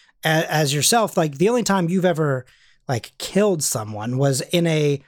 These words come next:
altercation where there really was no other choice. Uh, you know, i-, i-, in this situation, like, you know, you've, you've, you've taken a life and,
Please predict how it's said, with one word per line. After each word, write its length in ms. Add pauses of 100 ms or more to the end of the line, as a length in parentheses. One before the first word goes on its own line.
(440)
altercation 680
where 140
there 160
really 260
was 280
no 280
other 360
choice. 540 (460)
Uh, 440
you 100
know, 140
i-, 140
i-, 160
in 160
this 160
situation, 480
like, 140
you 60
know, 60
you've, 340
you've, 260
you've 160
taken 300
a 80
life 400
and, 500